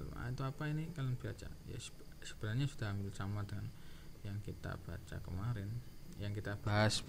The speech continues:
kemarin sudah sebenarnya hampir sama gitu ya. Ya. Kayak kupu-kupu Britannia itu ya, kemudian,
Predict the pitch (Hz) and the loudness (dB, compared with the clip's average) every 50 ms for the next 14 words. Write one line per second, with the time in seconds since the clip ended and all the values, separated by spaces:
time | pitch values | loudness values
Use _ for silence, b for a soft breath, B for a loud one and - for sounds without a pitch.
0 | - - - 113 110 110 107 107 123 127 123 - 107 101 101 110 - - 110 113 | -4 0 6 10 12 12 12 12 12 12 12 10 8 8 8 6 2 4 8 12
1 | 123 120 110 104 104 - - 101 104 127 131 120 107 98 - 104 107 117 147 - | 12 12 12 12 10 8 8 8 10 10 10 8 8 6 4 4 4 4 4 4
2 | B B B B B B B B B B B B B B B B B B - - | B B B B B B B B B B B B B B B B B B -4 -4
3 | - - - - - - - - - - - - 113 B B B B B B B | -4 -2 -4 -6 -6 -4 -4 -4 -2 -2 0 0 0 B B B B B B B
4 | B B B B B B B B B B - - - - - - - - - - | B B B B B B B B B B -10 -10 -10 -10 -10 -10 -10 -8 -10 -10
5 | - - - - - - - - - - - - - - - 98 95 - 104 104 | -10 -10 -12 -12 -12 -12 -10 -4 -4 -4 -2 -2 -2 -2 0 0 4 6 4 4
6 | 123 - 110 110 107 104 104 104 104 101 98 101 101 - - - - - - - | 6 6 8 8 10 10 8 8 8 8 6 6 4 4 2 0 -2 -4 -6 -8
7 | - - - - - - - 117 - 107 104 104 107 107 110 110 104 104 104 104 | -10 -10 -10 -10 -8 -4 -2 4 6 8 8 8 8 8 10 10 10 10 8 8
8 | 101 98 95 95 92 - - 101 95 92 92 90 - - - - - - - - | 8 6 6 4 2 0 0 0 2 2 2 2 0 0 -2 -2 -2 -2 -4 -4
9 | - - - - 87 87 80 | -4 -4 -2 0 0 2 2